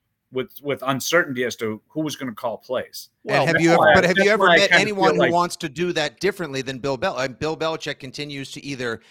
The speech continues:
Speaker 2: incidentally be or go out of his way to be the guy who does something differently.
Speaker 3: Or he's lost his mind at seventy.
Speaker 1: Yeah, I don't think that he's done a lot of things that are,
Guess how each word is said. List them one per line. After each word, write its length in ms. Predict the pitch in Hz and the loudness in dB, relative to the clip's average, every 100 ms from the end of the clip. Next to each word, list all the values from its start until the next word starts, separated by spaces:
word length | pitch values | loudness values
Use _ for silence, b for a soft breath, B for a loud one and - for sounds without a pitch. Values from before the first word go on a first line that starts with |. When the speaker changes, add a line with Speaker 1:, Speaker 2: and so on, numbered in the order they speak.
| b b 151 | b b -10
Speaker 2:
incidentally 720 | 165 160 123 156 175 190 180 | -8 -6 -6 -6 -6 -8 -6
be 300 | 185 190 185 | -6 -6 -4
or 480 | 139 131 123 120 _ | -2 -2 -2 -6 _
go 160 | 127 135 | -6 -4
out 140 | 143 | -4
of 60 | 117 | -6
his 180 | 127 107 | -10 -6
way 180 | 160 | -6
to 160 | 175 143 | -8 -12
be 160 | 113 110 | -14 -12
the 140 | 120 | -10
guy 240 | 117 123 | -6 -4
who 120 | 120 117 | -6 -10
does 280 | 120 113 | -8 -8
something 320 | - 98 104 101 | -10 -12 -12 -10
differently. 420 | 123 - 69 _ _ _ _ - | -12 -12 -20 _ _ _ _ -4
Speaker 3:
Or 200 | 185 180 | 0 0
he's 120 | 147 | 0
lost 260 | 143 139 127 | 0 -2 -2
his 120 | 117 | -10
mind 220 | 123 110 | -8 -8
at 80 | 87 | -10
seventy. 340 | 92 67 - _ _ _ _ _ | -14 -14 -20 _ _ _ _ _
Speaker 1:
Yeah, 260 | 151 151 160 | -4 -2 0
I 60 | |
don't 220 | 226 233 214 | 0 -2 -2
think 180 | 196 | -2
that 120 | 185 147 | 0 -2
he's 120 | 135 | -2
done 160 | 156 | -4
a 60 | 139 | -4
lot 200 | 135 135 | -2 -2
of 120 | 127 | -2
things 320 | 135 123 113 - | -4 -6 -6 -4
that 200 | 123 104 | -4 -4
are, 180 | 107 | -14